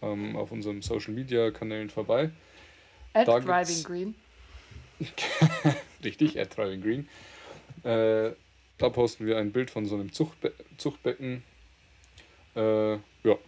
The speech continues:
Speaker 1: gibt's noch ein paar kleine Erklärungen dazu. Und wo wir schon von dem Becken sprechen, an diesem, äh, Becken dran oder in diesem Becken mit verbaut,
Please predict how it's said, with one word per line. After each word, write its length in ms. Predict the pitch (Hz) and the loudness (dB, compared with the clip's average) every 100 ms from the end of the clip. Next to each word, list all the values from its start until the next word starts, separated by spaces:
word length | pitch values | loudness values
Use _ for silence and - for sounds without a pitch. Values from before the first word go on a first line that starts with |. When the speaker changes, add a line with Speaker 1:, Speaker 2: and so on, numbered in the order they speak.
| - _ _ _ _ _ _ _ - | -20 _ _ _ _ _ _ _ -8
Speaker 1:
gibt's 220 | 104 - | -8 -6
noch 80 | 98 | -6
ein 260 | 98 98 - - | -6 -10 -14 -6
paar 120 | 104 | -6
kleine 240 | 104 101 98 | -4 -6 -6
Erklärungen 420 | 104 127 127 117 | -2 -2 0 -4
dazu. 380 | 113 - 120 117 _ _ - - - - - _ _ - | -4 -4 -8 -8 _ _ -20 -20 -20 -20 -20 _ _ 4
Und 480 | 120 120 120 - - _ _ _ _ _ - | 4 4 -2 -10 -18 _ _ _ _ _ -2
wo 180 | 113 139 | 2 4
wir 100 | 123 | 4
schon 200 | 113 104 | 0 -4
von 380 | 110 104 101 - _ - | -2 -4 -6 -12 _ -8
dem 140 | 101 | -2
Becken 280 | 90 - 113 | 2 2 0
sprechen, 600 | - - 101 120 127 156 - _ _ _ - | -8 -4 -4 -4 -6 -6 -10 _ _ _ -4
an 340 | 107 135 139 | -2 0 -2
diesem, 440 | 110 113 113 107 104 _ _ _ _ _ | -4 -8 -6 -8 -10 _ _ _ _ _
äh, 380 | 101 98 95 95 | -6 -2 -2 -2
Becken 380 | 82 120 - 101 | 0 -2 -2 -6
dran 400 | 101 110 156 143 | -4 -2 -4 -6
oder 240 | - 95 - - - | -4 -4 -6 -10 -8
in 180 | 117 107 | -6 -4
diesem 300 | 104 104 92 | -8 -6 -2
Becken 240 | 107 117 | -2 -2
mit 140 | 107 | -4
verbaut, 520 | - 101 101 120 165 | -4 -2 2 2 0